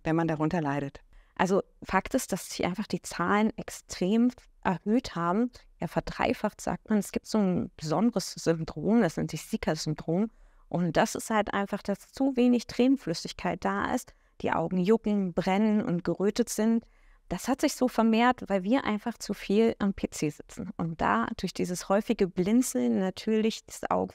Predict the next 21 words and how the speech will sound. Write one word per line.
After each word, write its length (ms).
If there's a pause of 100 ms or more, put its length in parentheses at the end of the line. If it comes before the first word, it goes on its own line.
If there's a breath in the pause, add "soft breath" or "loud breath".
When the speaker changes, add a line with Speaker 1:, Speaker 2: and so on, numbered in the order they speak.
(120)
Speaker 2:
viel 240
mehr 160
belastet 500
ist. 240 (500)
Aber 260
es 140
kann 180
auch 140
eine 120
Begleiterscheinung 880
sein 340
bei 280
Erkrankungen 720
wie 140
Diabetes, 840 (520 soft breath)
Schilddrüse 1040
oder 460
halt 180
auch 80
bei 180
Hauterkrankungen. 800